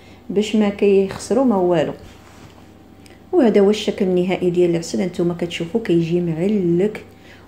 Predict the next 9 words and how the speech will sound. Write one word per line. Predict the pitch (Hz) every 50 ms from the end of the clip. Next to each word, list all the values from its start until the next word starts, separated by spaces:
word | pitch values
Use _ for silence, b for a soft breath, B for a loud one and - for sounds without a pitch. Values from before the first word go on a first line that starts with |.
| -
وهذا | 180 160 180 180 180 170 170 185 180
هو | 170 165 165 165 165 180 202
العسل | 208 190 175 151 156 - - 240 220
اللي | 208 190
كيليق | 196 196 - 180 175 170 170 180 196 202 - -
لجميع | 175 170 165 170 175 170 190 202 190
المعسلات، | 180 175 180 175 170 165 165 - - 170 170 190 220 214 -
كيبقى | - - - 185 175 165 - - - 180 175 165
لاصق | 165 180 220 233 233 - - 226 - -